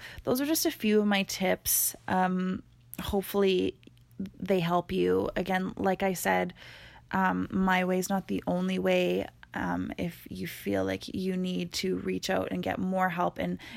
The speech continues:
go to an A A meeting, go. They're actually a lot of fun,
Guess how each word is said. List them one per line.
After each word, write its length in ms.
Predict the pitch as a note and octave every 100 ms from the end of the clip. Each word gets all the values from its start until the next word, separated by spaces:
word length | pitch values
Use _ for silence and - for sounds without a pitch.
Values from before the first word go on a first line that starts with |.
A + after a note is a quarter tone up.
| -
go 120 | F3+
to 80 | F3+
an 120 | F3+ -
A 280 | F3+ F3+
A 20 | F3+
meeting, 400 | F3+ E3+ E3+ - - F3+ - -
go. 540 | F#3 F3 E2+ - G3 -
They're 120 | G#2
actually 460 | F#2 - - - -
a 80 |
lot 280 | F#2+ F#2+ F#3
of 120 | G3
fun, 480 | - - - - A3